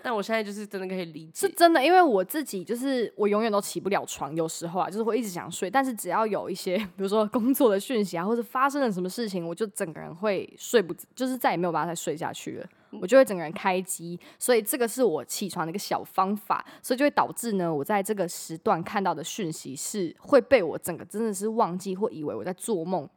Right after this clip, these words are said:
Speaker 2: 梦到的讯息的。
Speaker 1: 这我觉得是你要自己解决的问题。
Speaker 2: 对。
Speaker 1: <laughs> 开始超，超严肃地回他讯息。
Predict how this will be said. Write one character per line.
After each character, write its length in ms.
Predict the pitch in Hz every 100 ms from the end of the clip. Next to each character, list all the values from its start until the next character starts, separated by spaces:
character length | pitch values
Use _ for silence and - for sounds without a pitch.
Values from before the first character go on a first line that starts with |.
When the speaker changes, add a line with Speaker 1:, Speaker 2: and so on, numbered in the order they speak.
| -
Speaker 2:
梦 200 | 208 165
到 160 | 160
的 60 | -
讯 260 | - 151
息 180 | - - _
的。 80 | - _ _
Speaker 1:
这 100 | 320
我 60 | 214
觉 80 |
得 60 | 196
是 100 | 208
你 140 | 208
要 80 | 185
自 100 | 190
己 80 | 180
解 140 | -
决 160 | - -
的 100 | -
问 100 | -
题。 100 | - 208
Speaker 2:
对。 100 | 285 - 392
Speaker 1:
<laughs> 160 | 349 359
开 160 | 330 311
始 160 | 339
超， 240 | 381 - 269 254 - 277
超 260 | - 285 349 - 320
严 180 | 233 233
肃 140 | 247 285
地 160 | 247
回 160 | 226 196
他 160 | 208
讯 200 | - 240
息。 220 | 262 220